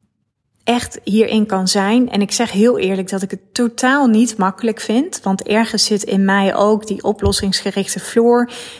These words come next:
Die denkt van, "Hey, even een vinger, eh, eh, een vingerknip en we zijn er weer." Maar dat is het niet. Dat is niet hoe het werkt. Ik weet ook dat je vol in de over-, overgave mag gaan zitten. Waardoor je, ehm,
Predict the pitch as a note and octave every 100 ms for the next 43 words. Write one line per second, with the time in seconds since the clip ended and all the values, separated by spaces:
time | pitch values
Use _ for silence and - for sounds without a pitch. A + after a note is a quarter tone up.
0 | - G#3 G3+ G3 G3 G3 F#3 G3+ F3+ -
1 | E3+ F#3 F3+ - B3+ A3+ - - - G3
2 | G3 - - G3 G3 G#3 G#3 - - F#3+
3 | - C#4 C4 B3 - A3 G#3+ - F#3 F#3+
4 | G3+ G#3+ G#3+ G3+ G3 G3 G3 - - -
5 | - - _ G3 G3 G#3+ B3+ A#3 G3 G3+
6 | G3+ - F#3 G#3+ G3+ G#3+ G3 F#3+ F3+ F3+
7 | F#3+ E3+ - - - G3+ G#3 - G3+ G#3
8 | - F3+ G3 - - - D4 C#4+ - G3+
9 | - G3+ G3+ G3 F3+ - G#3+ A#3+ G#3 G3
10 | F#3+ F3+ F3 F#3+ F3+ - F3+ F3 F#3 -
11 | G#3 C#4+ - _ _ _ _ _ _ _
12 | _ _ _ - _ _ _ G3+ G3 G3+
13 | G#3 G3+ F#3+ F#3 F#3+